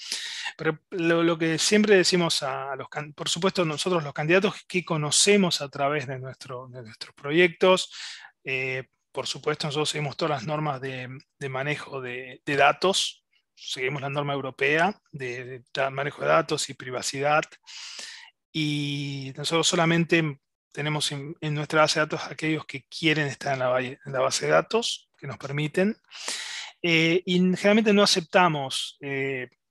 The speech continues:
muchas personas que nos, nos contactan de afuera, a no ser que vengan referenciados.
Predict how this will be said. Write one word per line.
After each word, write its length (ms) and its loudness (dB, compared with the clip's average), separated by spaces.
muchas 500 0
personas 520 0
que 120 -8
nos, 120 -10
nos 260 -10
contactan 560 -6
de 80 -2
afuera, 440 0
a 100 6
no 140 4
ser 220 6
que 100 2
vengan 320 2
referenciados. 1000 -4